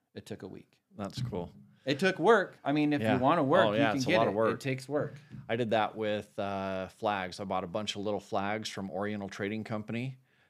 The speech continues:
Speaker 2: and went around before the fourth of July. And here in Utah, we have the twenty-fourth of July as well. And I'm like, "Yeah, we're, we're giving out flags for the parades if there's any,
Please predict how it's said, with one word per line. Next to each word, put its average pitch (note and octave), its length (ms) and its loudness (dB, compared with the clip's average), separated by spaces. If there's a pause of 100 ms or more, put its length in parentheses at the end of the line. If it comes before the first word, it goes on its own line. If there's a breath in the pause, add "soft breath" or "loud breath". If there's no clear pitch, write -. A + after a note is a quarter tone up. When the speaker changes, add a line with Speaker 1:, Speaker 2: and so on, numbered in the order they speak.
(160)
Speaker 2:
and G#2+ 300 -4
went G#2+ 160 -2
around G#2 320 -2
before G2+ 440 0
the F#2 80 -6
fourth G#2 300 -2
of F#2+ 80 -8
July. F#2 300 -2
And F#2+ 100 -8
here G2+ 140 -6
in F#2 120 -6
Utah, F#2 260 -6
we F2+ 100 -2
have E2 140 -4
the - 60 -18
twenty-fourth F2+ 520 -8
of F2 60 -10
July F2+ 280 -4
as F2 160 -6
well. F2 360 -2 (380 soft breath)
And - 80 -10
I'm F#2 60 -4
like, F#2 160 -6
"Yeah, G2 200 -2
we're, G2 220 -4
we're F#2 220 -6 (340)
giving G2+ 180 -6
out F2+ 160 -6
flags F#2+ 380 -2
for G2+ 160 -6
the F2+ 60 -6
parades F#2 480 -4
if F2+ 180 -10
there's E2+ 260 -6
any, F2 340 -10